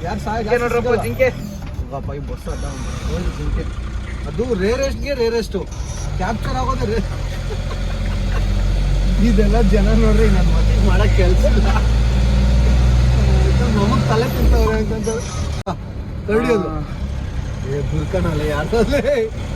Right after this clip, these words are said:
Speaker 1: ಕರಡಿ ಕೇಳ್ತಾ ಇದ್ದಂಗೆ ಇತ್ತದು. ಯಾರನ್ನ ಬುರ್ಕ ಹಾಕೊಂಬಂದಲ್ಲಿ ನಿಂತ್ಕೊಂಡ್ರೆ ಕರಡಿ ಅನ್ಕೊಂಡ್ಬಿಡ್ತಾರೆ, ನೆಟ್ವರ್ಕ್ ಗೊತ್ತಾಗಲ್ಲ.
Speaker 2: ಗೊತ್ತಾಗೋದೇ ಇಲ್ಲ.
Speaker 1: ಸಲಾಮ್ ಅಲೈಕುಮ್ ಭಯ್ಯ ಅಂದ್ರೆ, "ಓ, ವಲೈಕುಮ್ ಅಸ್ಸಲಾಮ್." ಅಗಳ ಅಗಳ ಜಿಂಕೆಲಿ,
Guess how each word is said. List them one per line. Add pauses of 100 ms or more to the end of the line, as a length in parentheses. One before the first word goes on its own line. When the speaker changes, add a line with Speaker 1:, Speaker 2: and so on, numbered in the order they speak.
(200)
Speaker 1:
ಕರಡಿ
ಕೇಳ್ತಾ
ಇದ್ದಂಗೆ
ಇತ್ತದು. (1900)
ಯಾರನ್ನ
ಬುರ್ಕ
ಹಾಕೊಂಬಂದಲ್ಲಿ
ನಿಂತ್ಕೊಂಡ್ರೆ
ಕರಡಿ
ಅನ್ಕೊಂಡ್ಬಿಡ್ತಾರೆ,
ನೆಟ್ವರ್ಕ್
ಗೊತ್ತಾಗಲ್ಲ. (360)
Speaker 2:
ಗೊತ್ತಾಗೋದೇ
ಇಲ್ಲ. (920)
Speaker 1:
ಸಲಾಮ್
ಅಲೈಕುಮ್
ಭಯ್ಯ
ಅಂದ್ರೆ, (380)
"ಓ, (640)
ವಲೈಕುಮ್
ಅಸ್ಸಲಾಮ್."
ಅಗಳ
ಅಗಳ
ಜಿಂಕೆಲಿ,